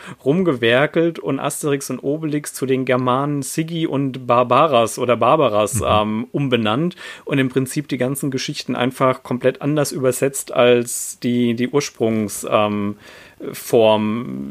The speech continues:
Speaker 1: das, das vorgegeben hat. Ähm, da gab's aber auch nur eine Ausgabe von in, in dieser, äh, Übersetzung.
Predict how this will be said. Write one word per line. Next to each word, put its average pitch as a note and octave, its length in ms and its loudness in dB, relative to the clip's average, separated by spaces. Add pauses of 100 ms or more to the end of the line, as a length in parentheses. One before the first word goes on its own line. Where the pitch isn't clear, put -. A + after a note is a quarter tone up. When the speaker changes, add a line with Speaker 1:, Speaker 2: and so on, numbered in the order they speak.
Speaker 1:
das, A#2 280 0
das A2+ 160 -6
vorgegeben G2+ 600 -2
hat. G2+ 320 -6
Ähm, G#2+ 520 -4 (1000)
da A#2 100 2
gab's A#2 260 0
aber A#2+ 200 2
auch B2 140 0
nur - 280 0
eine B2 220 4
Ausgabe A2 500 2
von C3+ 640 -2 (100)
in, B2 260 0
in A#2+ 160 -2
dieser, A#2 960 2
äh, B2+ 40 -6
Übersetzung. B2 720 0